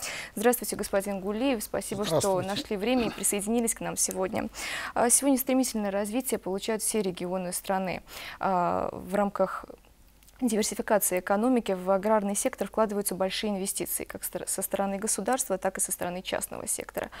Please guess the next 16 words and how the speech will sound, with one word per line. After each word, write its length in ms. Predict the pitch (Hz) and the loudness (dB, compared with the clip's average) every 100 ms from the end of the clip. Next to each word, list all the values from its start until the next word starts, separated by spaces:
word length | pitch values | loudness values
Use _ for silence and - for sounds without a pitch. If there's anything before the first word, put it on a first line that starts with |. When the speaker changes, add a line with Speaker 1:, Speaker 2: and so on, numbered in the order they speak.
| - - - | -12 -10 -8
Speaker 1:
Вот 240 | 208 262 | 0 0
как 220 | - 294 240 | 4 4 4
здесь 240 | 208 233 | 0 0
правильно 420 | - 220 185 185 | 2 2 2 -4
рассчитать 480 | 185 185 190 - 254 | -2 -2 -2 0 0
все 380 | - - 208 196 | 0 0 2 2
риски 460 | 196 233 247 - 196 | 2 4 2 0 -4
и 180 | - | -2
вызовы? 560 | 202 214 185 175 - - - | 0 2 2 0 -4 -6 -6
На 160 | 190 | -6
какие, 480 | - 196 - 240 214 | -4 -4 0 2 2
а, 520 | - 190 190 185 185 190 | 0 0 0 0 0 0
сферы 440 | - - 233 190 | -2 2 4 4
сельского 380 | - - - 185 | -2 -4 -4 -4
хозяйства 520 | - 190 233 247 180 | -2 0 0 0 -2
стоит, 480 | - - 214 208 | -4 0 0 -2